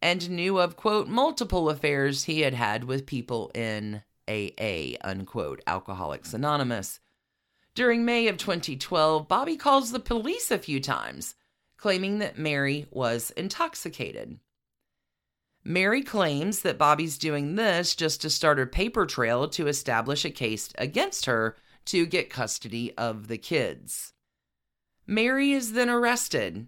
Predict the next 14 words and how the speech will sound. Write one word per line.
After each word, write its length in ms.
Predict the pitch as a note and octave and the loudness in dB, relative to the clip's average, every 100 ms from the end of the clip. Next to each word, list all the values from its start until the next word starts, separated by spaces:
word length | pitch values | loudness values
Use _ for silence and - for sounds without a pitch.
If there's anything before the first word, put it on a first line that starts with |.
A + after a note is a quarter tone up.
| - | -16
for 200 | - D#3+ | -2 -2
D 300 | D3+ C#3+ C#3 | 0 -2 -2
W 460 | D#3+ C#3+ C#3 F#3 G3 | 2 2 2 0 2
I, 400 | A2 F#2 C3 F#3 F3 | 4 4 0 -4 -4
driving 540 | A2+ A#2 B2+ B2 B2 | -2 -2 -2 -2 -4
while 300 | - A#2 A#2+ | 0 0 2
under 200 | A#2+ C3+ | 0 0
the 140 | F#3 | -2
influence, 640 | - C#3+ C#3 C3 B2+ - - | -2 -2 -2 -2 -4 -4 -2
on 200 | B2+ C3+ | 0 2
May 200 | C3 C#3+ | 0 -2
fifteenth, 800 | C#3 D3 C#3 - G#3+ E3 B2 - - | 0 -2 -2 -4 -2 -2 -6 -10 -8
twenty 440 | C3+ B2 B2 B2 | -4 -4 -4 -8
ten. 600 | - D3 C#3 A#2 E2 | -8 -4 -4 -4 -6